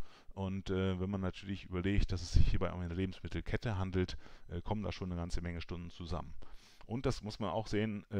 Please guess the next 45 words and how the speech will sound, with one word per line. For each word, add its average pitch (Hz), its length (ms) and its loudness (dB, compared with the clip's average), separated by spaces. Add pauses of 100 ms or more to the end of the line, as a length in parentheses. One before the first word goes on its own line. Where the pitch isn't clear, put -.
es, 95 260 -2
es - 120 0
trägt - 260 2
natürlich 101 400 -6
auch 92 240 -2
wesentlich 95 340 0
zum 90 200 -6
R 90 160 0
O 85 80 -6
I 95 120 -4
bei, 90 220 0
wenn 87 100 -2
ich 87 100 -2
sechshundert 87 420 -4
Stunden 90 260 -8
im 85 140 -8
Jahr, 80 340 -2 (560)
äh, 87 140 0
bei 85 120 -2
meinen 82 240 -4
Mitarbeitern 82 540 0
sparen 92 380 -2
kann 98 260 -4 (500)
und 101 220 -6
auch 95 140 -4
die 101 320 -2
natürlich, 95 520 2
äh, 90 60 -2
für 90 160 -6
den 92 140 -2
Kunden 85 340 -6
mehr 85 140 2
Zeit 76 300 0
haben. 69 220 -10 (1600)
So, 131 180 4
eine 113 220 4
nächste 156 300 4
Funktion, 123 640 -2
äh, 101 160 0
die 107 160 -2
wir 107 160 6
haben, 113 240 4
ist 101 160 -2
die 123 40 0
blinkunterstützte 117 1200 0